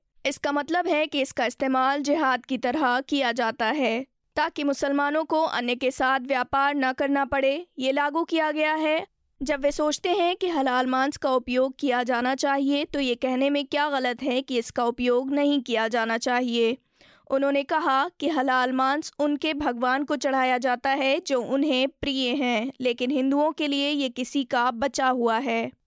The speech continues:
उन्होंने ये भी कहा कि हलाल को योजनाबद्ध तरीके से बनाया गया है ताकि उत्पाद को सिर्फ मुसलमानों से ही खरीदा जा सके, ना कि हिंदुओं से।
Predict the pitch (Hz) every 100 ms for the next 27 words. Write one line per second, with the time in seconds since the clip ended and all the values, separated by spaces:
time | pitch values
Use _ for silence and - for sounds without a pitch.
0 | _ _ _ 302 311 311 311 311 330 349
1 | 302 302 294 302 320 269 269 277 294 277
2 | 277 277 262 240 247 247 262 262 262 254
3 | - 285 285 269 254 262 254 269 294 285
4 | 277 277 269 285 269 240 262 262 233 269
5 | 269 285 - 254 269 269 247 254 247 -
6 | 262 262 262 311 302 262 262 269 269 269
7 | 254 247 247 240 254 240 262 277 262 247
8 | - 240 262 269 262 247 233 240 247 226
9 | 226